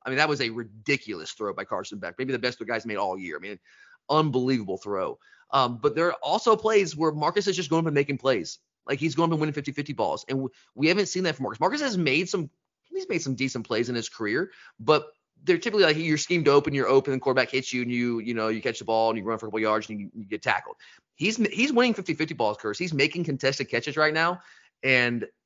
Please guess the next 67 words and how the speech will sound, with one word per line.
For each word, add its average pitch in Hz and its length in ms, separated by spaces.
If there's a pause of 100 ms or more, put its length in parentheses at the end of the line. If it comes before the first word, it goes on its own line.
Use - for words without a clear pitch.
(140)
again, 147 240
if 131 100
he 196 120
plays 202 360
like 262 240
that, 294 300 (420)
I - 40
mean, 190 200
this 247 160
is, 311 120
we're 196 340
doing 359 160
this 320 140
without 160 400
Ladd 151 200
McConkey 127 480
really 123 200
being 117 160
a 101 40
factor 87 360
right 76 180
now. - 80 (180)
I - 40
mean, 131 100
he 156 60
was 151 100
a 156 60
little 180 120
bit 170 80
of 160 60
a 160 40
factor 147 260
against, 131 400 (360)
against 139 300
Auburn, 117 420 (280)
and, 135 140
and 147 120
he 233 140
will 233 180
become 208 220
a 170 60
factor 151 280
for 78 160
us, - 80
'cause 117 120
we 165 140
know 185 160
who 175 140
Ladd 147 220
McConkey 123 520
is. 80 120
He's 113 140
gotta 120 140
get 120 160
back 110 220
fully 123 220
healthy, 117 320
and 113 60
hopefully 120 180
after 113 100
the - 40
bye 113 180
week, 113 180
we'll 110 100
see, 110 200
we'll 110 120
see 127 240